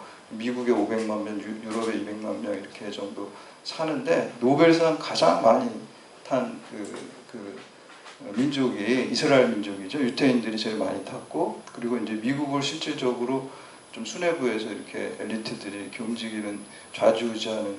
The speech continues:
사람들이 또 유태인들이 미국을 또 움직이고 있습니다. 그래서 이런 유태인의 문제인데 우리가 이제 예수님께서 이제 다시 재림하실 때가 땅끝까지 복음이 전파되면 주님 다시 오신다 그랬는데, 예, 여러분 땅끝이 어딥니까?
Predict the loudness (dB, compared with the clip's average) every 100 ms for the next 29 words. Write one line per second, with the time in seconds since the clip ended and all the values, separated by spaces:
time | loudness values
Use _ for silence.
0 | -8 -2 2 2 -2 -4 -4 -2 0 0
1 | 2 0 0 -2 -4 -6 -6 -8 -8 -10
2 | -10 -16 -20 -20 -14 -10 -8 -8 -8 -6
3 | -4 -4 -6 -10 -10 -6 0 2 4 2
4 | 0 0 2 2 0 -2 -4 -4 0 0
5 | -2 -8 -10 -10 -10 -12 -14 -16 -18 -20
6 | -6 4 6 8 8 8 8 6 6 8
7 | 8 6 8 8 8 8 8 10 10 10
8 | 8 2 4 6 8 10 10 6 8 10
9 | 10 8 2 2 2 4 6 6 6 8
10 | 8 8 8 6 6 4 0 4 6 8
11 | 6 4 2 0 2 4 4 0 -4 0
12 | 2 2 -2 -16 -12 -8 -4 0 0 4
13 | 4 4 2 -2 2 0 0 -4 -6 -6